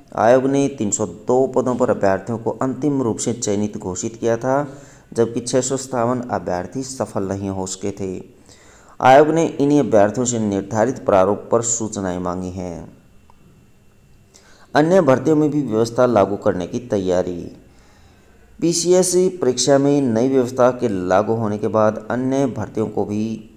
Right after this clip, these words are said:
इसमें शामिल किए जाने की तैयारी है, जिनमें लिखित परीक्षा और इंटरव्यू के आधार पर चयन होता है। उसमें सम्मिलित राज्य अभियंत्रण सेवा परीक्षा,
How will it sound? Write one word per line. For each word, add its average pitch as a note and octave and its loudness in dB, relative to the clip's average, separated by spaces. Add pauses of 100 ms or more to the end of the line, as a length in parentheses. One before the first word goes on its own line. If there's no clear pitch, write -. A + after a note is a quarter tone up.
(220)
इसमें A#2+ -6
शामिल F#2+ -4
किए F#2+ -4
जाने E2+ -6
की F#2 -8
तैयारी A2 -2
है, C3 -2 (340)
जिनमें B2 0
लिखित A#2 -2
परीक्षा A#2+ 0
और A#2+ -2
इंटरव्यू A2 -4
के G#2+ -6
आधार G2 -2
पर A2+ -4
चयन G#2 -4
होता G#2 -4
है। C#3+ -6 (480)
उसमें A#2 -4
सम्मिलित C#3 -2
राज्य G#2+ 0 (140)
अभियंत्रण C#3 -2
सेवा G2 -2 (180)
परीक्षा, C3+ -4